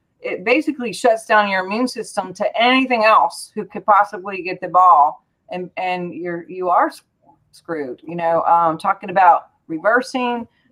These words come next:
you know, um, I, I love miracles. I believe in miracles.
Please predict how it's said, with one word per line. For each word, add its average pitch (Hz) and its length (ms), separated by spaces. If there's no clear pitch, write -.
you 196 100
know, 185 340
um, 170 560
I, 190 1040
I 175 140
love 190 280
miracles. 214 640
I 160 100
believe 180 300
in 196 100
miracles. 185 920